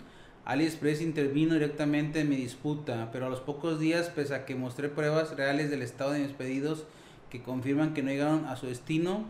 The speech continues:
AliExpress no me favoreció en nada, falló a favor de los vendedores. Es la primera vez que me pasa estas anécdotas, ya que en otras ocasiones sí me favorecía y siempre muestran pruebas. Ahora lo único que hice fue apelar a la edición de AliExpress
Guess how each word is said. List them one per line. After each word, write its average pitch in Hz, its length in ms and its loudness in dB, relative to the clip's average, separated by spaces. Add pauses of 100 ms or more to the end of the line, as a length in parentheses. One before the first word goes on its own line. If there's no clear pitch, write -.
(320)
AliExpress 151 720 2
no 151 140 6
me 160 60 8
favoreció 139 460 0
en 143 200 4
nada, 135 440 2
falló 131 240 -2
a 139 40 -2
favor 143 200 0
de 151 80 0
los 151 140 2
vendedores. 139 720 0 (440)
Es 131 80 -4
la 151 80 4
primera 160 200 8
vez 156 200 6
que 165 120 2
me 143 100 2
pasa 156 580 2
estas 147 300 -8
anécdotas, 170 960 2 (100)
ya 135 200 -2
que 160 80 0
en 151 100 2
otras 160 220 -2
ocasiones 147 760 0 (480)
sí - 160 -4
me 147 100 4
favorecía 147 680 2
y 143 80 4
siempre 143 320 0
muestran 143 420 2
pruebas. 143 400 2
Ahora 139 160 2
lo 147 60 2
único 156 260 4
que 143 80 -2
hice 139 260 -2
fue 147 280 0
apelar 139 340 0
a 147 40 2
la 147 60 2
edición 143 200 0
de 147 80 2
AliExpress 151 560 0